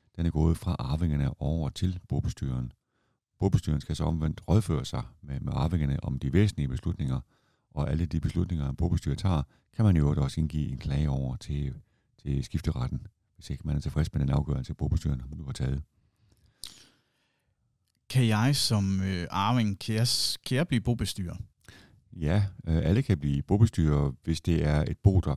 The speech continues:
Speaker 1: er solvent. Øh, og det vil sige, at, øh, hvis man nu har et ønske om, at, at en vedkommende, man godt kender personligt,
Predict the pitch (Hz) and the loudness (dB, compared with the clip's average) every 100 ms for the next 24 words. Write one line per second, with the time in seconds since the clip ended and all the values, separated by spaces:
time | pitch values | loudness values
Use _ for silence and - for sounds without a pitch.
0 | - 67 65 - 64 69 - - - - | -4 -4 -4 -4 -4 0 -2 -2 -16 -18
1 | _ _ _ _ _ - 73 69 69 67 | _ _ _ _ _ -4 0 2 2 0
2 | 67 - 87 82 87 85 78 73 71 67 | -2 0 0 0 2 2 2 2 0 0
3 | 71 82 87 90 85 73 98 - 78 - | -2 0 2 4 4 2 2 2 0 0
4 | - 67 65 65 85 - - 73 67 - | -2 0 0 -4 -10 -16 -20 -20 -20 -14
5 | - - 76 60 73 78 90 85 69 69 | -8 -2 -2 0 0 2 4 2 2 -2
6 | - _ - 73 71 76 - 80 82 - | -4 _ -4 -2 0 0 2 2 4 2
7 | - 131 82 | 4 4 4